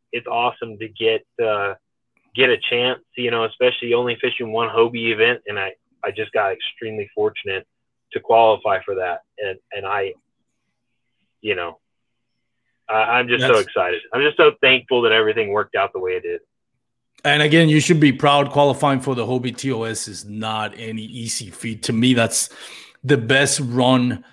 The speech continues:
Speaker 2: tournament out there. That's a tournament for, you know, for, for the elites of the elites. Anybody that qualifies for the T O C, in my mind, is gonna be a great hammer,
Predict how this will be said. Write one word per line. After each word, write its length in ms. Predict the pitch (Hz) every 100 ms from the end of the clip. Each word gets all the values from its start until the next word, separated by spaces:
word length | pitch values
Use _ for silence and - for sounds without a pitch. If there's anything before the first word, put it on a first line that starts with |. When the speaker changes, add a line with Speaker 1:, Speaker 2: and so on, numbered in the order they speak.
| _ _ _
Speaker 2:
tournament 420 | - 135 123 113
out 280 | 107 110 110
there. 200 | 98 95 120
That's 200 | 120 -
a 40 |
tournament 480 | 104 127 120 117 104
for, 340 | 117 107 104
you 200 | 101 113
know, 220 | 104 98
for, 480 | 98 - 110 107 101
for 280 | 98 - 110
the 180 | 107 107
elites 400 | 107 113 110 -
of 140 | 104
the 140 | 107 104
elites. 440 | 104 104 92 -
Anybody 380 | 117 117 113 107
that 120 | 98
qualifies 480 | - 104 - 104 -
for 100 | 113
the 120 | 104
T 220 | 92 113
O 100 | 104
C, 220 | 95 110
in 40 | 101
my 200 | 104 104
mind, 220 | 98 92
is 60 | -
gonna 160 | 107
be 160 | 101 95
a 40 |
great 260 | - 101 104
hammer, 380 | 107 101 98